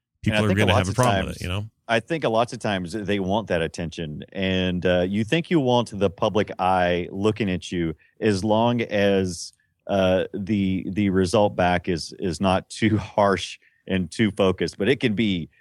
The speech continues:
Speaker 1: it can be really harsh and focused, especially if, uh, news media picks it up and they, and, you know, they really run with it. You can get a lot of hate. Uh, Cinderflame in the chat room is saying, uh, it's just to give you a quick little run of what some of the chat room people are saying.
Speaker 2: Yeah.
Speaker 1: Uh, Cinderflame is saying they have the free speech right to put out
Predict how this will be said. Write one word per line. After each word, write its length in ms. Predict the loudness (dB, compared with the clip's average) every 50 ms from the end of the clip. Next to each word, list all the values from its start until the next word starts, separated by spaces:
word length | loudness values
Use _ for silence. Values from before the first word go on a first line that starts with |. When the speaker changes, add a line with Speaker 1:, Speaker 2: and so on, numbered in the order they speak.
| _ _
Speaker 1:
it 200 | 0 0 0 2
can 180 | 0 -2 -2 0
be 200 | 0 -2 -2 -2
really 460 | -4 -4 -2 2 2 4 4 4 2
harsh 300 | 2 0 0 0 0 -2
and 120 | -6 -6
focused, 280 | -4 -4 -4 -4 -4 -6
especially 400 | -2 2 2 2 2 2 2 2
if, 100 | 2 2 0
uh, 160 | 0 0 0
news 340 | 0 2 2 2 2 2 0
media 260 | 0 0 0 0 0
picks 220 | 0 0 -2 -2 -2
it 80 | 0
up 240 | 2 2 0 0 -4 -10 _ _ _ _ _ _
and 280 | -4 -2 0 0 2 2
they, 280 | 2 2 2 0 -2 -4 -6
and, 300 | -4 -4 -2 -2 -4 -4
you 80 | -4
know, 80 | -2 -2
they 140 | 0 0 0
really 240 | 2 2 2 2 2
run 260 | 2 2 0 2 2
with 120 | 0 0
it. 60 | -2
You 80 | -4 -6
can 120 | -6 -4
get 100 | -4 -2
a 60 | -2 -2
lot 320 | 0 0 2 2 2 2
of 80 | 0 0
hate. 300 | -2 -2 -2 -2 -4 _ _ _ -20 _ _
Uh, 180 | 0 0 0 0
Cinderflame 840 | 0 0 0 0 0 0 -2 -2 0 0 2 2 2 0 -2 -4 -8 _ _ _ _ -4
in 120 | -2 0
the 80 | 0 -2
chat 360 | -4 -2 0 2 2 2 0
room 200 | -2 -4 -4 -6
is 120 | -6 -6
saying, 400 | -6 -6 -4 -4 -2 -2 -4 -6 -6
uh, 340 | -6 -4 -4 -2 -2 -2 -4
it's 240 | -6 -8 -8 -8 -8
just 200 | -8 -10 -10 -10
to 80 | -8
give 140 | -4 -2 0
you 120 | 2 2 0
a 20 |
quick 360 | 0 2 0 0 0 -2 -6 _ _ _ _ _
little 160 | 0 0 2 0
run 340 | 0 0 2 2 2 2
of 140 | 0 -2 -2
what 260 | 0 0 0 0 0
some 140 | -2 -2 -2
of 40 | -2
the 40 | -2
chat 260 | -2 0 0 -2 0
room 120 | -2 -4 -6
people 200 | -6 -6 -4 -4
are 80 | -4 -4
saying. 360 | -4 -2 -2 -2 -2 -2 -4
Speaker 2:
Yeah. 180 | -6 -10 -12 -8
Speaker 1:
Uh, 160 | -4 -2 -2 -2
Cinderflame 480 | 0 -2 -2 -2 -2 -2 0 0 0
is 80 | 0 0
saying 200 | 0 0 2 2
they 60 | 2
have 200 | 2 2 2 2
the 100 | 0 -2
free 200 | -2 -2 -2 -4
speech 340 | -4 -2 -4 -4 -4 -2 -2
right 240 | 0 0 0 0 -2
to 80 | -6 -8
put 200 | -4 0 0 2
out 280 | 4 4 2 2 0